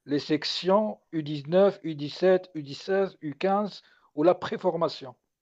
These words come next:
ولكن كاينه واحد الح-، واحد ال-، واحد الجمعيه ديال باريس سان جيرمان، اسوسياسيون بي اس جي. هاد لاسوسياسيون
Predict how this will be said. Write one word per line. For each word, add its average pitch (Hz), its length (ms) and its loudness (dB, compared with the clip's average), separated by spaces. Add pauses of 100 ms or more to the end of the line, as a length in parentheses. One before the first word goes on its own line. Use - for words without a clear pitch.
(680)
ولكن 156 460 0
كاينه 220 320 0
واحد 160 200 6
الح-، 139 160 -8
واحد 147 340 -4
ال-، 147 80 -16
واحد 139 260 -8
الجمعيه 151 520 -4
ديال 180 160 -2
باريس 147 300 -4
سان 143 100 -8
جيرمان، 123 300 -10
اسوسياسيون 147 580 -10
بي 147 140 -12
اس 123 60 -12
جي. 107 200 -20 (680)
هاد 151 160 0
لاسوسياسيون 170 840 0